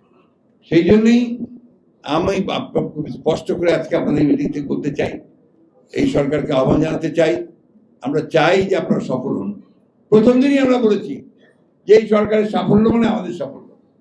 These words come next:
এই সরকারের সাফল্য মানে জনগণের সাফল্য, এই সরকারের সাফল্য মানে এই গণ অভ্যুত্থানের সাফল্য। এরা যদি ফেল করে,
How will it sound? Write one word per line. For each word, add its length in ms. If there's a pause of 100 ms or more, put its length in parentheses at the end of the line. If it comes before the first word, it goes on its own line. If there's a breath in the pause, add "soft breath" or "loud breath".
(320)
এই 140
সরকারের 380
সাফল্য 360
মানে 160
জনগণের 420
সাফল্য, 400 (440)
এই 180
সরকারের 360
সাফল্য 460
মানে 400 (180)
এই 100
গণ 200
অভ্যুত্থানের 600
সাফল্য। 460 (640)
এরা 200
যদি 340
ফেল 220
করে, 320